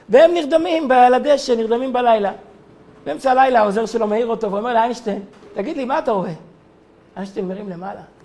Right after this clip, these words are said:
"פה זה הדובה הגדולה, פה זה הגלקסיה, פה זה זה." אומר לו העוזר, "תגיד לי, איינשטיין, אם אתה רואה את השמיים, זה אומר שגנבו לנו את האוהל." אז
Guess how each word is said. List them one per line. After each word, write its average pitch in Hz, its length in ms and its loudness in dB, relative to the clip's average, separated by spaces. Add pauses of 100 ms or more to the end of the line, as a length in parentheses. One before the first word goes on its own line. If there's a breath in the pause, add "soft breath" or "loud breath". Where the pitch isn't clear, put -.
(440)
"פה - 200 0
זה 214 160 -2
הדובה 190 360 -2
הגדולה, 190 720 -4
פה 214 140 -8
זה 196 120 -4
הגלקסיה, 202 680 -6
פה 208 180 -6
זה 196 120 -2
זה." 196 220 -4 (580 soft breath)
אומר 220 260 -4
לו 233 120 2
העוזר, 214 360 2
"תגיד 202 300 -6
לי, 240 160 4
איינשטיין, 220 500 -4
אם 202 100 -8
אתה 196 140 -6
רואה 220 120 -4
את 233 80 -4
השמיים, 226 440 -2
זה 208 80 0
אומר 214 160 -2
שגנבו 208 380 -4
לנו 226 160 -4
את 190 100 -8
האוהל." 208 320 -4 (1400 loud breath)
אז 277 240 -2